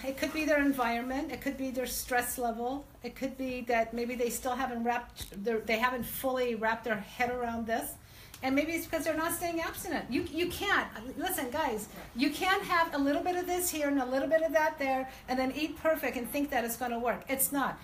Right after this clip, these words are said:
That little bit that you're having here and there, that once in a while little bit, it's gonna add up and it's gonna catch up to you. And it's gonna mess with your brain. Keep your brain as calm as possible. It's been five years and it feels really good to have a calm brain.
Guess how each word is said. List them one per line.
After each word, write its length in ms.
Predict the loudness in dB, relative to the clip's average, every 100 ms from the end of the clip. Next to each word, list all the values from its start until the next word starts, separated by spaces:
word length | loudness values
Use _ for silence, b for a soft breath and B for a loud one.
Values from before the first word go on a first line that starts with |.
| B
That 180 | 0 2
little 180 | 2 0
bit 220 | 0 0
that 160 | -2 0
you're 80 | 0
having 400 | 2 0 2 2
here 260 | 4 4
and 140 | 2 2
there, 220 | 2 2 0
that 160 | -2
once 320 | 0 0 0
in 80 | 0
a 20 |
while 340 | 0 2 2 2
little 160 | 0 0
bit, 260 | 2 0 B B
it's 140 | 0
gonna 240 | 2 0 2
add 180 | 0 2
up 180 | 0 0
and 80 | -2
it's 140 | -2
gonna 180 | -2 -4
catch 300 | -4 -4 -4
up 120 | -4
to 120 | -4 -4
you. 140 | -4 B B
And 80 | 0
it's 100 | 2
gonna 240 | 0 0 2
mess 260 | 2 2
with 200 | -2 -2
your 140 | -2 0
brain. 420 | 0 0 -4 -8 B B -14
Keep 360 | -4 0 0 0
your 140 | -2
brain 380 | 0 2 4 2
as 200 | 0 -4
calm 800 | -6 -8 -6 -4 -2 -2 -2 -2
as 180 | -2 -6
possible. 840 | -8 -8 -6 -6 -8 -6 -8 -8 -14 B -6
It's 160 | -4 2
been 180 | 4
five 400 | 4 0 0 -2
years 320 | -2 -2 -2 -4
and 100 | -4
it 80 |
feels 440 | -6 -4 -2 -2 -6
really 320 | -4 -2 -2
good 180 | -4 -4
to 80 | -4
have 200 | -4 -6
a 20 |
calm 320 | -8 -6 -6
brain. 320 | -4 -6 -8